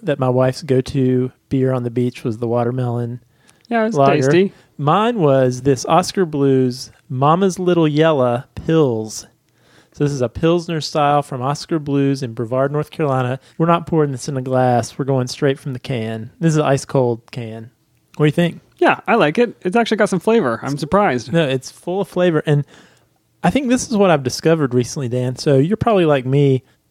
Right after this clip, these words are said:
Speaker 1: I always would avoid the Pilsner, 'cause when I think Pilsner, what do you think about?
Speaker 2: I think of, like, a, a nearly transparent, clear beer that's served in a super tall glass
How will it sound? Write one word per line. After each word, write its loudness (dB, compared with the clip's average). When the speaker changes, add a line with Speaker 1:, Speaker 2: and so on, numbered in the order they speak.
Speaker 1:
I -4
always 2
would 4
avoid 2
the -2
Pilsner, 0
'cause -2
when 2
I 2
think -6
Pilsner, 0
what 2
do 0
you -4
think 0
about? -4
Speaker 2:
I -6
think 0
of, -2
like, -2
a, -4
a -6
nearly 2
transparent, -2
clear 2
beer -2
that's -2
served 2
in 0
a 0
super 0
tall 2
glass -2